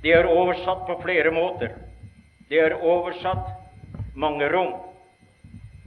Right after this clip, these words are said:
Det er oversatt mange boliger. Og det er oversatt many mansion, mange slott. Og du forstår, det ene er stort, og det andre blir større, og til sist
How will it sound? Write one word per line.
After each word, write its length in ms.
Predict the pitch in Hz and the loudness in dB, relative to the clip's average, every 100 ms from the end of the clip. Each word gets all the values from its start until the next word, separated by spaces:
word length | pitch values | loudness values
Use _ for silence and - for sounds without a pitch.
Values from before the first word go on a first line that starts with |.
| - - | -20 -2
Det 100 | 143 | 2
er 140 | 151 | 2
oversatt 800 | 156 160 160 156 170 165 - - | 2 4 4 2 2 0 -2 -10
mange 360 | 143 160 160 165 | -4 -2 0 0
boliger. 540 | 165 196 156 101 95 - - - - - - - - - - - - | 0 -2 -2 -4 -8 -10 -20 -12 -12 -12 -20 -20 -20 -18 -18 -12 -6
Og 100 | 135 | -2
det 80 | 160 | 0
er 160 | 165 | 0
oversatt 800 | 165 170 165 170 170 170 - - | 2 4 2 0 -2 -2 -6 -10
many 480 | 120 156 165 165 170 | -6 0 0 0 2
mansion, 640 | 165 180 180 - 123 104 - - - - _ | 2 0 -4 -12 -10 -10 -12 -20 -20 -20 _
mange 380 | 120 139 151 151 151 147 | -6 -4 -2 -2 -6 -6
slott. 420 | 139 - - - - _ _ _ _ _ _ - - - - - - | -6 -6 -12 -18 -20 _ _ _ _ _ _ -20 -20 -20 -20 -20 -12
Og 80 | 143 | -6
du 120 | 151 160 | -4 -4
forstår, 320 | 156 170 170 | -4 -2 0
det 140 | 175 165 | 2 2
ene 380 | 175 185 185 | 4 2 0
er 80 | 180 | -2
stort, 300 | - 180 175 170 | -2 -4 -2 -2
og 40 | |
det 120 | 151 | 0
andre 320 | 156 170 175 | 4 4 2
blir 160 | 196 - | -4 -6
større, 340 | - 180 175 - - - - | -2 2 2 0 -6 -16 -12
og 100 | 147 | -6
til 160 | 160 160 | -6 -2
sist 320 | 175 175 | -2 -2